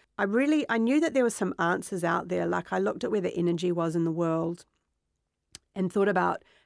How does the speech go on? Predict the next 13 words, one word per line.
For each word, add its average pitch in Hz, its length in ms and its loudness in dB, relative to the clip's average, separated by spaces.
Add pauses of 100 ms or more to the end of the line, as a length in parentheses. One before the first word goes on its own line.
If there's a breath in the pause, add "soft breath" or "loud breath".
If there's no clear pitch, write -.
startup 190 640 2
and 175 140 0
innovation 175 720 0
and 165 160 -6
human 170 320 0
potential. 165 760 -6 (440 soft breath)
And 190 120 2
I'd 196 140 4
been 202 180 4
through 254 200 0
the 247 80 0
digital 180 400 0
transformation, 165 1000 -4